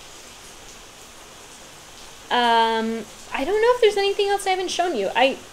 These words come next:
I was knitting on my way to Maryland Sheep and Wool. I was knitting the colorwork yoke design to my Ola sweater, which is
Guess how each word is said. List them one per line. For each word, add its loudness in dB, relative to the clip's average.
I 8
was 2
knitting 2
on 0
my 0
way 6
to 0
Maryland 2
Sheep -4
and 0
Wool. 4
I 4
was -4
knitting 2
the 2
colorwork 2
yoke 2
design 2
to -4
my 0
Ola 4
sweater, 2
which -2
is -2